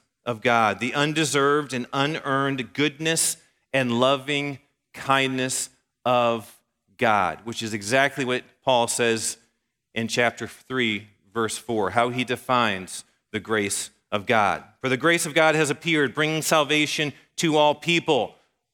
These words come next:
which is completely unheard of. "Not just for the Jews," no,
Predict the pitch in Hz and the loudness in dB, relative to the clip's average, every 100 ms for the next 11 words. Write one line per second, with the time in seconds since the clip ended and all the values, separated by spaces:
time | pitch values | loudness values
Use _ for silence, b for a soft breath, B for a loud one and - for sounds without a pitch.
0 | _ _ _ _ _ _ - 131 131 - | _ _ _ _ _ _ -4 -2 0 -2
1 | 135 165 185 180 175 165 156 180 170 123 | -2 2 2 4 2 2 2 2 4 2
2 | 92 - _ _ _ _ _ _ _ _ | 0 -10 _ _ _ _ _ _ _ _
3 | _ _ 147 170 180 120 175 196 - 196 | _ _ 0 2 0 0 2 2 0 0
4 | 180 175 123 165 196 226 233 - - - | 2 0 0 0 2 2 0 0 -2 -8
5 | _ _ _ _ _ 117 135 117 | _ _ _ _ _ -2 0 0